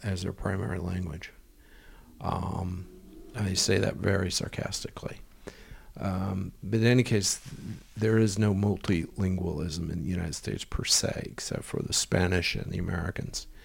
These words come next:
you know, the Spanish and the English speakers. But in, in Europe, I mean, you could talk to a carpet salesman, a Turkish carpet salesman,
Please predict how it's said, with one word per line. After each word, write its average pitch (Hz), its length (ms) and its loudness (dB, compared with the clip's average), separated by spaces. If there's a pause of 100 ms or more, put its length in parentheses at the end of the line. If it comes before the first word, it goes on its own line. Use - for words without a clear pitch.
(480)
you 95 80 -2
know, 90 80 0
the 92 100 -4
Spanish 92 460 0
and 92 80 -2
the - 100 -4
English 92 560 0 (120)
speakers. - 640 0 (180)
But 110 160 0
in, 98 320 4 (100)
in 101 260 2
Europe, 113 440 8 (540)
I 104 100 4
mean, 110 180 8
you 113 140 10
could 147 160 8
talk 120 240 8
to 92 140 4
a 87 40 -2
carpet - 440 4
salesman, - 540 0 (600)
a 104 60 -2
Turkish - 360 2
carpet - 360 0
salesman, - 400 -4